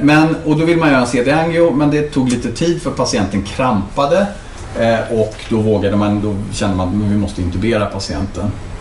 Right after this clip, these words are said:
Eh, och då drog man iväg till en akutsal, intuberade patienten och sen åkte man tillbaka till C T angio.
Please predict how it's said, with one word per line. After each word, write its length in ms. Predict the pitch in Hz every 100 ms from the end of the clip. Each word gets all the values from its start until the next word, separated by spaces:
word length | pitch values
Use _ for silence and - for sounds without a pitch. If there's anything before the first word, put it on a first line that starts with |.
| - - - - - - 120
Eh, 380 | 104 107 110
och 400 | 107 - - - -
då 440 | 104 101 95 98 98 107
drog 180 | 101 95
man 160 | 95 95
iväg 220 | 92 90
till 100 | 95
en 60 | 90
akutsal, 680 | - 110 - 127 123 120 117
intuberade 520 | 101 98 107 101 98
patienten 640 | 101 - 90 92 90 98
och 80 | 98
sen 380 | - 92 90 92
åkte 220 | 92 -
man 120 | 87
tillbaka 280 | 87 85 73 -
till 120 | 90 - -
C 180 | - 85
T 120 | -
angio. 380 | 78 73 82